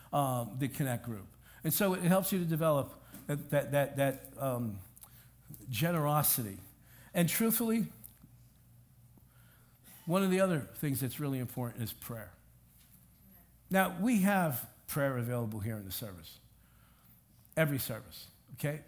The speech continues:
But what about during the times when there's no service? You need to have people that you know, number one, know how to, know how to pray biblically. Not, "Oh, God bless them, oh, God bless them, oh, God," well, cut it out. Of course we want God to bless people.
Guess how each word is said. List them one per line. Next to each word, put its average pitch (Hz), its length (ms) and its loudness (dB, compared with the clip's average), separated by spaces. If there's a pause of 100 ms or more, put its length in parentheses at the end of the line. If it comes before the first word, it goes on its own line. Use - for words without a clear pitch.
(140)
But 160 160 -4
what 185 200 2
about 180 380 0
during 170 260 -2
the 151 100 -2
times 151 420 -2
when 139 140 -4
there's 135 180 -4
no 139 140 -6
service? 156 460 -10 (2500)
You 190 120 2
need 214 200 4
to 190 80 2
have 175 420 0
people 147 280 -2
that 131 120 -6
you 143 120 0
know, 147 400 -2 (460)
number 156 280 0
one, 151 180 2
know 131 120 0
how 165 120 2
to, 135 160 -4
know 151 140 2
how 170 120 4
to 139 80 0
pray 117 380 -2 (140)
biblically. 113 500 -4 (160)
Not, 151 400 0 (260)
"Oh, 185 140 2
God 156 300 4
bless 127 260 -2
them, 127 100 -2
oh, 160 120 0
God 147 260 0
bless 127 240 -2
them, 127 120 -4
oh, 143 60 -4
God," 139 220 -4
well, 233 160 2
cut 156 280 -2
it 156 100 -2
out. 135 260 0
Of 151 220 -4
course 262 260 -2
we 156 100 0
want 127 220 0
God 120 220 -2
to 123 60 -4
bless 120 260 -6
people. 110 300 -8